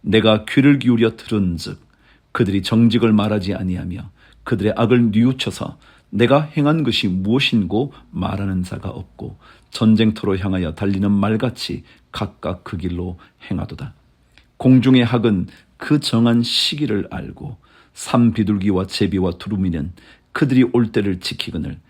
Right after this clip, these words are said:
내 백성은 여호와의 규례를 알지 못하도다. 너희가 어찌 "우리는 지혜가 있고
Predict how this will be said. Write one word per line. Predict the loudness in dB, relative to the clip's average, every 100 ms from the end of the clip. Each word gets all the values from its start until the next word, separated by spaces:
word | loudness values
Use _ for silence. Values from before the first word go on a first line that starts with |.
| _ _ 0
내 | 2
백성은 | 4 0 0 -2 0 -4 -4
여호와의 | -2 0 -2 -4 -6
규례를 | -8 -10 -8 -10 -14 _ -10
알지 | -6 -6 -8 -8 -8 -10 -14
못하도다. | -14 -14 -16 -14 -16 _ _ _ _
너희가 | 2 4 6
어찌 | 4 4 4
"우리는 | 6 6 4
지혜가 | 4 4 4 4 -2
있고 | -4 -10 -8 -8